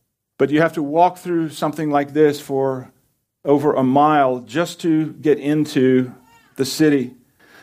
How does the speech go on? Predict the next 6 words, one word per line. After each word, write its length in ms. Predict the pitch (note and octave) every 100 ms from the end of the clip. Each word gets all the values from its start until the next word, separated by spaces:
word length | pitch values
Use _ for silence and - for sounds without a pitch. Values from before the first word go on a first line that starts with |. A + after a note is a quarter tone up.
| _
Petra 400 | G#3 G#3+ G3+ F#3
was 380 | E3 D#3+ D3 - - _ -
a 140 | D3
towering, 800 | C#3 - - E3+ F#3+ F#3 C3 A#2+
imposing 920 | C3 - - F#3 G#3 E3 C#3+ C3+ B2
fortress 720 | - F3 G3 F#3+ D#3+ B2 -